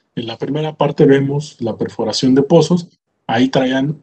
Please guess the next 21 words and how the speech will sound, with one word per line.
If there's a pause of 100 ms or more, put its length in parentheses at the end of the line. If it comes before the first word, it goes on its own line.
uno
para
el
escenario
base
y
uno
para
el
escenario
incremental
en
el,
en
el
programa
vigente, (340)
es
decir,
esos
dos,